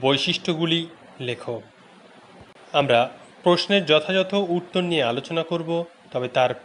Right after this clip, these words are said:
পূর্বে বলবো, যারা এখনও জিওডল্যান্ড চ্যানেলটি সাবস্ক্রাইব করনি, তারা চ্যানেলটি সাবস্ক্রাইব করে বেল আইকনটিতে চাপ দিয়ে রাখো।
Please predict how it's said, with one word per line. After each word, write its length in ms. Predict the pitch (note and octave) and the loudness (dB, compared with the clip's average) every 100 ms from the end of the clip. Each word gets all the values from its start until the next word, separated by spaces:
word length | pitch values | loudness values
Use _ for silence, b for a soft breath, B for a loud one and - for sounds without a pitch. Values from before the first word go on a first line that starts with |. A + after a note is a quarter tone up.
| - | -6
পূর্বে 280 | G3 G3 G3+ | -2 0 0
বলবো, 340 | F3+ F#3+ F#3 F3 | 2 0 0 -2
যারা 240 | C3 A#2+ | 0 2
এখনও 280 | A#2+ - B2+ | 0 -4 -10
জিওডল্যান্ড 540 | A#2+ E3 F#3 F#3 F#3 F#3 | -2 0 0 2 0 0
চ্যানেলটি 400 | E3 D3 D#3 C#3+ | -6 -6 -10 -10
সাবস্ক্রাইব 500 | - B2+ - C3+ B2+ - | -8 -10 -6 -6 -6 -2
করনি, 460 | C#3+ D#3 F3+ G3 G3 B B B | 2 4 2 0 -4 B B B
তারা 140 | - B2 | -4 -2
চ্যানেলটি 320 | C#3 B2+ B2+ | -2 -4 -6
সাবস্ক্রাইব 480 | A#2+ B2+ - - - - | -4 -4 4 6 8 6
করে 260 | F#3 F#3 F#3 C3 | 2 0 -4 -8
বেল 140 | B2+ | -6
আইকনটিতে 680 | A#2+ A#2+ - E3 E3 - F3+ F3 | -4 -4 -4 -4 -4 -6 -4 -4
চাপ 180 | F3 B2+ | -2 -2
দিয়ে 180 | A#2+ B2 | -2 -6
রাখো। 360 | A#2+ A#2 B2 | -4 -6 -8